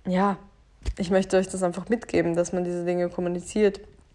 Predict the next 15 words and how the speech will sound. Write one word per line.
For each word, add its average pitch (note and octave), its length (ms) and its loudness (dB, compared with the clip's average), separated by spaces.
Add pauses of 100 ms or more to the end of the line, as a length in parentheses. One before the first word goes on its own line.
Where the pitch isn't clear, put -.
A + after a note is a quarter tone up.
(400)
und G#3 100 0
dass F#3+ 160 2
man F3+ 120 0
lernt, F3+ 260 4
für F#3 160 -2
sich F#3 160 -2
einzustehen F#3 640 0
und F3+ 260 -4
dass F3+ 160 -6
man F3 360 -2 (400)
lernt, F#3 360 4
Nein F#3+ 260 4
zu F#3+ 100 -6
sagen. F3+ 500 2
Und F#3+ 240 -6